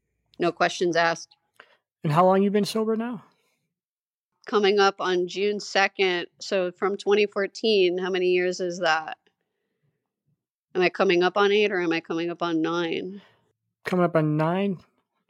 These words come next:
Speaker 1: Yeah, so in, in, in June, it'll be nine years.
Speaker 2: Yeah.
Speaker 1: It feels so weird to say that 'cause after the first year, it just flew by. The first year was the hardest.
Speaker 2: Mm-hmm.
Speaker 1: I was, like, counting those days,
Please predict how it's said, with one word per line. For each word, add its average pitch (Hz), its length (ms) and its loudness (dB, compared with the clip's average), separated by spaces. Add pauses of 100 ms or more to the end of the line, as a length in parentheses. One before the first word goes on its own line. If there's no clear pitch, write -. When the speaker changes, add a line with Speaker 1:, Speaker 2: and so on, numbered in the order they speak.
(560)
Speaker 1:
Yeah, 190 320 4
so 196 300 0
in, 185 220 4 (100)
in, 180 260 4
in 185 180 0
June, 180 240 0
it'll 175 180 -4
be 175 140 -4
nine 170 260 -4
years. 170 400 -6
Speaker 2:
Yeah. 143 140 -10 (680)
Speaker 1:
It 202 180 0
feels 202 240 2
so 196 160 4
weird 180 260 2
to 226 120 -4
say 156 220 -2
that 170 320 2
'cause 170 220 -6 (300)
after 180 340 2
the 196 120 0
first 180 360 -6
year, 185 320 2
it 170 140 -2
just - 260 -6
flew 170 180 -2
by. 156 460 -2 (380)
The 180 100 -2
first 180 300 -2
year 180 140 0
was 170 160 -2
the 165 100 -2
hardest. 170 380 -2
Speaker 2:
Mm-hmm. 147 340 2 (800)
Speaker 1:
I 175 60 -2
was, 165 140 0
like, 170 160 2
counting 160 280 0
those 165 220 -2
days, 165 540 2